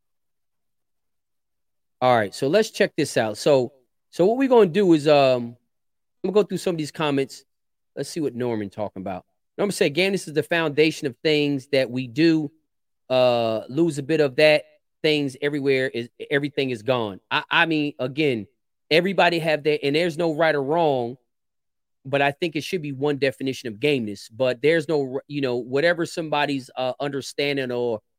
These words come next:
or their perspective is on it, then that's just one thing. Um, see this right here, Brandon, uh, Brandon said health has a lot to do with gameness too.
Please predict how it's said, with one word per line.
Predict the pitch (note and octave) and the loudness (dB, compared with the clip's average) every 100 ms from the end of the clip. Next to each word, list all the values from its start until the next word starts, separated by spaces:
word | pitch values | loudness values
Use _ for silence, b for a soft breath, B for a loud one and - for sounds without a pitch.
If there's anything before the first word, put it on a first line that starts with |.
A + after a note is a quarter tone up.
| _ - | _ -6
or | B2 | -4
their | A#2+ C#3 | -2 -2
perspective | C3+ C#3 - - C3+ C3+ | -2 -8 -8 -6 -6 -4
is | C3+ C3 A#2+ | -2 -2 -2
on | C3 C3 | -4 -4
it, | C3 | -6
then | B2 A#2+ | -6 -4
that's | B2+ - | -4 -6
just | A#2+ A2 | -6 -6
one | A#2 A#2 G#2+ | -4 -6 -4
thing. | A#2+ G2+ F2+ _ _ _ _ _ | -4 -4 -8 _ _ _ _ _
Um, | A2+ A#2 A#2 A2+ G#2 G2 G2+ _ _ _ _ _ _ _ _ _ _ _ _ _ _ _ _ | -4 -2 0 -2 -6 -12 -18 _ _ _ _ _ _ _ _ _ _ _ _ _ _ _ _
see | - - F#3 | -12 -4 0
this | D4+ - | 0 2
right | B3+ A3 F3+ | 2 2 2
here, | A#3+ A#3+ A3 G#3+ - _ _ _ _ _ _ _ _ _ _ - | -2 2 2 2 -4 _ _ _ _ _ _ _ _ _ _ -8
Brandon, | C3+ A3+ A#3+ A3+ G#3+ - | 2 4 4 2 0 0
uh, | E3 D#3+ D3 - _ _ _ _ _ _ _ _ _ _ | 0 2 0 -4 _ _ _ _ _ _ _ _ _ _
Brandon | D#3 A#3 B3+ | 0 2 2
said | A3+ G#3+ F3 | 0 0 0
health | E3+ G#3+ | 2 0
has | G3 F#3 | 2 -2
a | D#3 | -2
lot | C#3 F3 E3 | 0 0 -2
to | - | -10
do | C3 E3+ | -8 -6
with | D3+ A#2+ | -6 -4
gameness | D3 D3+ C#3 A#2+ | -2 -2 -4 -8
too. | - D3+ G#2 | -8 -8 -8